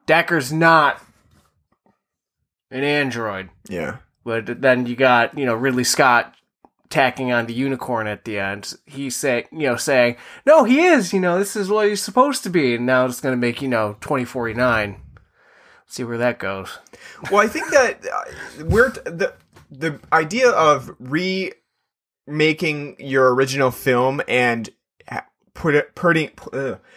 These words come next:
Speaker 2: putting out a director's cut is a little bit different.
Speaker 1: No, that is different.
Speaker 2: Um,
Speaker 1: No, that's, that's totally different, 'cause there's some films that, you know, could definitely use an editing overhaul
Speaker 2: And
Speaker 1: to, to,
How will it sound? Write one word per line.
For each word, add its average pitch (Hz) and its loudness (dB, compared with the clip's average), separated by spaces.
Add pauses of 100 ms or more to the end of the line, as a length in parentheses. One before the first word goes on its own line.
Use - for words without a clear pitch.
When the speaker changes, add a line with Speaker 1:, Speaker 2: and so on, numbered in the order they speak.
(140)
Speaker 2:
putting 180 -4
out - 2
a 139 -2
director's 123 -2
cut 208 -2 (1040)
is 196 -2
a 254 0
little 302 0
bit 139 0
different. - -2
Speaker 1:
No, 190 4
that 180 4
is 170 2
different. 101 -10
Speaker 2:
Um, 139 6
Speaker 1:
No, 160 6
that's, 160 0
that's 165 -2
totally 170 0
different, 120 -6
'cause 123 -8
there's 131 -4
some 151 2
films 139 0 (1400)
that, 131 -2
you 139 -6
know, 113 -2 (320)
could 127 -4
definitely 135 0
use 180 2
an 117 0
editing 110 -6
overhaul 110 -6
Speaker 2:
And 185 -2
Speaker 1:
to, 185 2
to, - -14